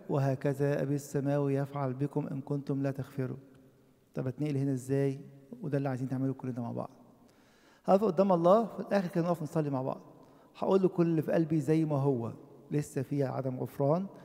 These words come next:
لسه أنا متضايق، لسه أنا حزين، لسه فاكر إنها قالت وعملت وهو سوى وخني وخنيت، كل اللي، اللي في دماغك، كل، كل اللي في ال-، في قلبك. طب وبعدين؟ وأقول له كده: "يا رب، المشاعر دي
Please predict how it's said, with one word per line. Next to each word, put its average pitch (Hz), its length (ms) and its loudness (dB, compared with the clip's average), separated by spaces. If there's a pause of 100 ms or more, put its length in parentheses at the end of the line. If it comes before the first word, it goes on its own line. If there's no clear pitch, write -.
(340)
لسه 156 260 0
أنا 143 100 0
متضايق، 139 680 0
لسه 147 320 -4
أنا 139 80 -4
حزين، 135 500 -2
لسه 160 260 0
فاكر 156 300 2
إنها 143 380 2
قالت 170 280 4
وعملت 160 520 0
وهو 151 280 4
سوى 165 440 4 (440)
وخني 170 540 2
وخنيت، 165 420 0
كل 247 200 0
اللي، 220 300 -2
اللي 175 160 -2
في 151 100 -8
دماغك، 147 380 -2
كل، 135 140 -2
كل - 160 -4
اللي 135 100 -4
في - 120 -10
ال-، 165 280 -10 (100)
في - 60 -2
قلبك. 123 300 -2 (680)
طب 135 120 -8
وبعدين؟ 123 480 -4 (1080)
وأقول 135 360 0
له 139 60 -4
كده: 143 160 -4
"يا 135 60 -2
رب، 139 120 -4 (160)
المشاعر 143 680 -2
دي 165 260 -4